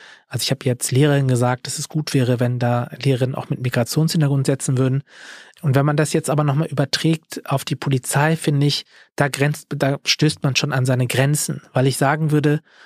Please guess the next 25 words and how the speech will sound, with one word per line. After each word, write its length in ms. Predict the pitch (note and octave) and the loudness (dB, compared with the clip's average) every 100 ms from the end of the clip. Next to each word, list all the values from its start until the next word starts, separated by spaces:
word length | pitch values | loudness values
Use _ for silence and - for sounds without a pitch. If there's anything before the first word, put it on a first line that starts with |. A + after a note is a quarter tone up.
| _ | _
und 140 | C#3+ | 0
in 80 | C#3+ | 2
Berlin 300 | C3+ C3+ D3 | 2 4 2
ist 280 | D#3+ E3 - | 0 -4 0
ja 80 | D3 | 0
so 120 | C#3+ | 2
ein 80 | C3+ | -2
Fall, 320 | - D#3 F3 | 0 0 0
ich 140 | E3 | -2
glaube, 260 | - C3 C3 | -2 -2 -2
fast 300 | - D3 - | -2 -4 -2
über 160 | C#3+ C3 | -2 0
die 80 | |
Hälfte 420 | A2+ C3 D#3 - - | 2 2 2 0 -2
aller 140 | C#3 | -2
Polizistinnen 640 | - C3+ B2 D#3 - D3+ C3 | 0 -2 0 -2 0 0 2
haben 120 | C3+ | 0
Migrationshintergrund, 960 | B2 B2+ - D3+ E3 C#3 B2+ C#3 E3+ - _ - - _ | 0 0 0 0 0 0 0 0 -2 -6 _ -20 -20 _
hört 280 | - D#3+ D#3+ | -2 -2 2
damit 240 | C#3 C#3 | 0 0
Racial 300 | C3 C#3 - | 2 2 0
Profiling 600 | - - D#3+ - C3+ A#2 | -2 0 0 0 -2 -2
auf? 380 | B2+ C3+ - - _ _ _ _ _ _ _ _ _ - | -6 -6 -8 -10 _ _ _ _ _ _ _ _ _ -6
Natürlich 300 | A#2+ D3+ D3 | 0 2 2
nicht. 320 | D#3+ - - | 2 0 -10